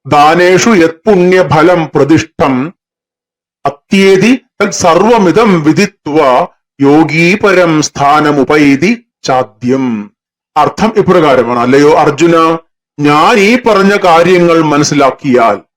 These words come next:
വേദങ്ങളിൽ പറയുന്ന പുണ്യഫലങ്ങളെ മുഴുവൻ അതിജീവിച്ച് ശാശ്വതവും ശ്രേഷ്ഠവുമായ പദത്തെ നിനക്ക് പ്രാപിക്കും." അതായത് വേദങ്ങൾ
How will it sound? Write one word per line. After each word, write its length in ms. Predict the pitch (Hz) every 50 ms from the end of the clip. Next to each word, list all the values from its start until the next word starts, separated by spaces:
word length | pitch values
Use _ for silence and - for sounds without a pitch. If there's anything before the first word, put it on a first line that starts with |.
| _ _ _ _ _ _ _ _ 120
വേദങ്ങളിൽ 760 | 135 139 151 170 185 180 196 190 190 190 185 185 185 190 185 -
പറയുന്ന 540 | 175 165 165 160 160 156 156 151 156 156 156
പുണ്യഫലങ്ങളെ 1200 | 151 - - 147 139 147 156 160 165 160 165 156 139 127 143 139 143 147 147 147 143 139 139 143
മുഴുവൻ 680 | 139 135 127 127 127 131 127 143 156 156 151 147 151 151 - 147
അതിജീവിച്ച് 960 | 135 131 131 190 202 156 143 143 131 120 113 110 - - - 135 107 98 85 - _ _ _ _ _ _ _ -
ശാശ്വതവും 840 | - 151 143 143 135 - - 165 156 147 151 147 147 147 147 147 151
ശ്രേഷ്ഠവുമായ 1040 | - - - - 160 156 165 214 220 - - 202 175 160 147 139 131 127 131 131 127
പദത്തെ 440 | - - 127 127 127 123 - -
നിനക്ക് 300 | 131 127 123 117 - -
പ്രാപിക്കും." 500 | 208 202 - 131 104 - 92 - - 135
അതായത് 320 | 127 131 135 135 139 135 131
വേദങ്ങൾ 800 | 127 135 139 156 175 180 202 196 196 202 196 196 202 208 208